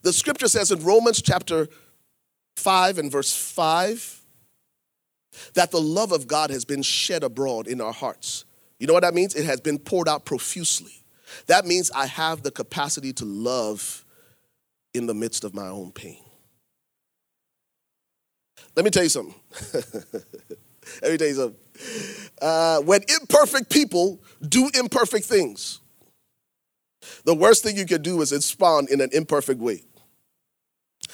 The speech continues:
It just perpetuates the cycle. It amazes me when people say,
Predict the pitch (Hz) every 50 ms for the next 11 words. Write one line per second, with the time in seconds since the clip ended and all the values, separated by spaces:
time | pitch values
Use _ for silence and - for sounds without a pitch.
0 | - - - _ 175 180 160 135 185 190 196 - - - - - _ _ _ _
1 | _ _ _ _ _ _ _ _ _ _ _ _ _ _ _ - 160 156 - -
2 | 180 180 - - 170 160 156 151 147 - - - - - - _ _ _ _ _
3 | - 135 131 - 156 143 139 - 113 87 - _ _ _ _ _ _ _ _ _
4 | _ _ - - - - - - 214 220 220 220 208 220 226 277 277 - 208 190
5 | 170 233 160 139 - _ _ _ _ _ _ _ - - - 170 196 190 175 240
6 | 220 226 208 190 202 208